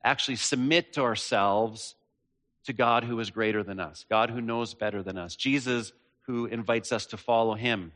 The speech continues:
and live as he lived. These are put up,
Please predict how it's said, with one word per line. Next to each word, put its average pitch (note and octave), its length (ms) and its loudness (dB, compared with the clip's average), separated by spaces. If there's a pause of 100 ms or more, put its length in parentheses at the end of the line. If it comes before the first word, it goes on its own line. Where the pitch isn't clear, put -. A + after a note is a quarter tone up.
and G#2+ 120 -6
live A2+ 180 2
as G#2+ 100 0
he B2 140 -2
lived. A2 340 2 (1400)
These F3+ 340 6
are D#3+ 140 8
put E3+ 220 4
up, D#3+ 220 6